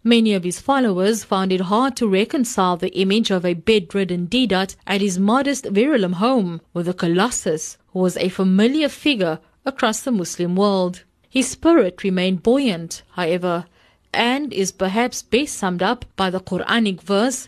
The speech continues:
that he asked to have fixed to his bedside mirror, and which remained there until his death.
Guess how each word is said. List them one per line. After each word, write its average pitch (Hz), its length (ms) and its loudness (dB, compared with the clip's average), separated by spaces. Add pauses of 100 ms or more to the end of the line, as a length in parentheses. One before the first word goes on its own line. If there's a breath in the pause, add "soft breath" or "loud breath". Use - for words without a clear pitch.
(120)
that 190 160 0
he 185 180 -2
asked 226 380 0
to 190 80 -2
have 185 180 -4
fixed - 460 -2
to 185 80 -2
his 170 240 -6
bedside 208 580 0
mirror, 190 420 2 (600 soft breath)
and 170 240 -4
which 247 260 2
remained 196 520 2
there 175 240 -4 (180)
until 185 320 0
his 170 300 -2
death. 175 300 0